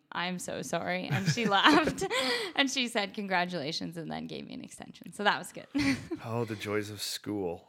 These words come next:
Speaker 2: <laughs> Yes. So, yeah, it's going pretty well. I mean, we're still trying to figure out, I think people have figured out what their cancellation policies are for the most part. Uh, you know, we're just trying to make sure that we can change or cancel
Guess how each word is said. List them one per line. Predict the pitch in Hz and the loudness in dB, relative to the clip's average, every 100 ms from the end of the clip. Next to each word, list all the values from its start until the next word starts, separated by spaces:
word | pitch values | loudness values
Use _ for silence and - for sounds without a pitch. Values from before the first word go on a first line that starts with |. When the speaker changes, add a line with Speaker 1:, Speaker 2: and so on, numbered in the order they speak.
| - | -6
Speaker 2:
<laughs> | 269 - - 311 - _ - 139 | -4 -6 -10 -12 -14 _ -20 -10
Yes. | 98 95 90 - - _ _ _ | -4 -4 -4 -8 -14 _ _ _
So, | - 98 87 87 67 | -8 -4 -4 -4 -6
yeah, | 87 90 - - | -6 -8 -8 -4
it's | 151 - | -2 2
going | 170 139 | 4 4
pretty | 127 117 | 2 4
well. | 113 117 120 - - | 4 4 2 -6 -8
I | 107 | -4
mean, | 107 107 | -4 -2
we're | 107 | -2
still | - 113 | 0 -2
trying | - 120 | -2 -2
to | 110 | -2
figure | - 101 104 | -4 -2 0
out, | 98 - - | 0 -2 -6
I | |
think | 117 110 | -8 -6
people | 113 98 101 98 | -8 -6 -4 -4
have | 90 - _ - _ _ - | -6 -10 _ -20 _ _ -12
figured | - 156 147 | 0 4 6
out | 113 117 | 6 4
what | 92 | 0
their | 101 | -4
cancellation | - 113 101 104 101 98 98 | -6 -4 -2 -2 -2 -4 -4
policies | 95 95 - 95 95 | -2 -2 -4 -6 -4
are | 98 | -6
for | - | -6
the | 90 | -8
most | 87 95 - | -6 -4 -4
part. | - 113 110 - _ - | -2 0 0 -6 _ -14
Uh, | 101 95 | -10 -8
you | 95 | -8
know, | 98 | -8
we're | 95 104 | -4 -4
just | 101 95 | -4 -8
trying | - 95 | -6 -6
to | 92 | -6
make | 92 | -6
sure | - 101 | -4 -4
that | 95 87 - _ _ _ - | -2 -4 -6 _ _ _ -10
we | 113 | -8
can | 95 98 90 | -8 -10 -8
change | - - 117 120 120 123 113 - _ _ _ _ _ _ - | -6 -4 -2 -4 -6 -8 -10 -12 _ _ _ _ _ _ 0
or | 107 98 95 90 87 - | 2 4 2 0 -4 -8
cancel | - 104 101 101 92 | -4 -4 -2 -2 -2